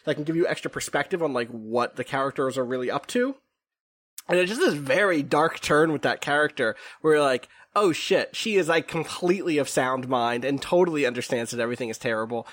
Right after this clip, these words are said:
and just believes she's on the right side of it all, and will, like, live out anything bad in this area, she'll live through it and come out the other side looking clean and pretty."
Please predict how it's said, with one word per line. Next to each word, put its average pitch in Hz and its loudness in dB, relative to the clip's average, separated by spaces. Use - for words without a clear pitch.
and 151 -4
just 160 -2
believes 143 0
she's 147 -4
on 131 -2
the 127 -2
right 120 -4
side 120 0
of 110 -10
it 113 -10
all, 82 -12
and 131 -6
will, 131 0
like, 120 -6
live 135 0
out 123 0
anything 160 0
bad 131 0
in 123 -4
this 127 -6
area, 120 -2
she'll 139 -4
live 131 -4
through 131 -2
it 170 2
and 120 -8
come 143 -4
out 127 0
the 135 -2
other 123 0
side 120 0
looking 113 -10
clean 113 -6
and 104 -10
pretty." 107 -6